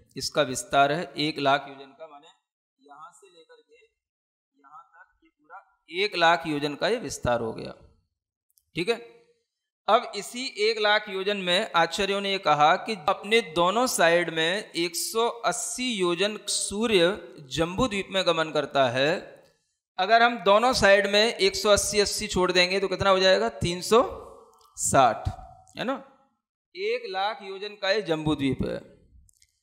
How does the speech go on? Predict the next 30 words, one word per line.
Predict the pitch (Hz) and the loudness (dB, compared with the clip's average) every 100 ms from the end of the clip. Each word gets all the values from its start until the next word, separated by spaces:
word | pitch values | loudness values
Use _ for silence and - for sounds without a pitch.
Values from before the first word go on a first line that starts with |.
| _ _ | _ _
इसमें | 185 190 196 233 | -12 -12 -8 -10
से | 233 214 226 | -8 -6 -6
तीन | 233 - 202 214 | -6 -14 -18 -16
सौ | - 233 | -14 -14
साठ | 233 180 190 214 | -8 -4 -4 -6
योजन | 196 185 190 | -10 -12 -14
का | 185 214 | 0 2
जो | 208 214 | 4 4
क्षेत्र | - - 180 180 180 | 4 2 2 2 0
है | 160 180 | 2 2
वो | 190 175 | 2 0
उसका | - 202 | 0 0
माइनस | 180 143 139 139 | 2 2 2 -2
कर | - 123 | -2 -4
दिया, | 120 117 98 | -4 -10 -10
तो | - _ _ - 139 | -14 _ _ -12 -8
कितना | 147 185 | 0 2
बचा? | 185 190 185 - - - _ _ _ _ _ _ _ _ _ _ _ _ _ _ | 2 2 -2 -4 -18 -20 _ _ _ _ _ _ _ _ _ _ _ _ _ _
ये | 156 | -14
लिखा | 151 139 | -4 -4
हुआ | 123 113 | -2 -4
है | 113 | -2
निन्यानवे | 135 143 151 165 175 196 | -2 2 4 4 6 6
हजार | 160 143 143 165 180 | 6 8 8 6 2
छः | - 143 147 | 0 2 2
सौ | - 160 190 | 4 4 4
चौरानवे | - 147 143 139 139 135 175 349 - - - _ _ - | 4 6 6 6 4 4 4 2 -6 -18 -20 _ _ -6
योजन, | 139 139 120 107 - - _ _ _ | 0 0 0 -4 -10 -20 _ _ _
है | - | -6
ना? | 196 | -4